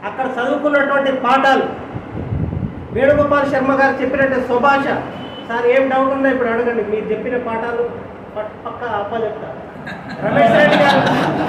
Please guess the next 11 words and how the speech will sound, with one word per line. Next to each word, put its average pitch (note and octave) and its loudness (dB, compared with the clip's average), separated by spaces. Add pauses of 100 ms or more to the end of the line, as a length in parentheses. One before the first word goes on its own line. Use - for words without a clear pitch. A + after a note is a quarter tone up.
(120)
రమేష్ C#4 2
రెడ్డి D4 2
గారు C#4 2
చెప్పిన C4 0
అయస్కాంత B3+ -2
తత్వం, - -2 (460)
ఆ? - 0
సాయి B3+ 0
కిషోర్ C#4 -2
సారు, B3+ 2 (840)
సార్, C4+ -2